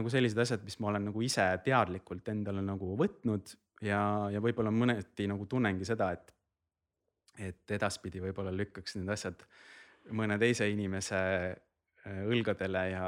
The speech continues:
ise keskenduks siis ikkagi puhtalt sellele asjale, mis,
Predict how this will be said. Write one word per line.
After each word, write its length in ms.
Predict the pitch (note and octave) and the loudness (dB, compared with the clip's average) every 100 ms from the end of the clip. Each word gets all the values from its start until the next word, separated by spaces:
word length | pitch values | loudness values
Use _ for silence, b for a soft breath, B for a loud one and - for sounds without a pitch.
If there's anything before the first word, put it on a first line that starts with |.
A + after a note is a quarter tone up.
| F#2 | 0
ise 200 | G#2 A2+ F#2+ | 0 0 0
keskenduks 680 | G#2 - F#2+ F2 F#2+ - F#2 | 0 -2 -4 -6 -8 -8 -6
siis 160 | F#2 G#2 | -6 -8
ikkagi 520 | - - F2 F2+ F2+ | -10 -8 -6 -4 -4
puhtalt 460 | A2+ - E2+ E2+ - | -6 -6 -10 -10 -8
sellele 460 | - A2 G#2 E2+ F2+ | -2 0 0 -2 -4
asjale, 340 | F#2+ E2+ E2 F#2 | -4 -6 -6 -8
mis, 180 | F#2 | -6